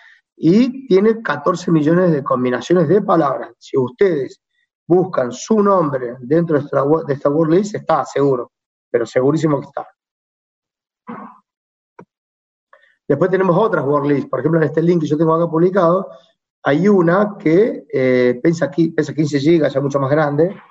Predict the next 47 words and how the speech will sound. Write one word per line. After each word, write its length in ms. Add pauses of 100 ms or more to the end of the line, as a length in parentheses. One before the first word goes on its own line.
(420)
y 440
tiene 560
mil 160
cuatrocientos 420
noventa 240
y 40
tres 180
millones 640
de 100
palabras. 400 (220)
O 100
sea, 280 (320)
se 220
amplía 420
el 100
rango, 360
¿no 60
es 60
cierto? 260
O 20
sea, 220 (240)
yo 240
tranquilamente 500
puedo 180
agarrar 240
un, 160 (340)
una 100
conexión 360
de 80
V 120
P 240
N 160
por 200
fuera 400
y 40
decir, 260
bueno, 180
mira, 280 (380)
tengo 180
el 60
nombre 220
de 60
usuario 440
este, 580
probame 400 (160)
todas 240
estas 240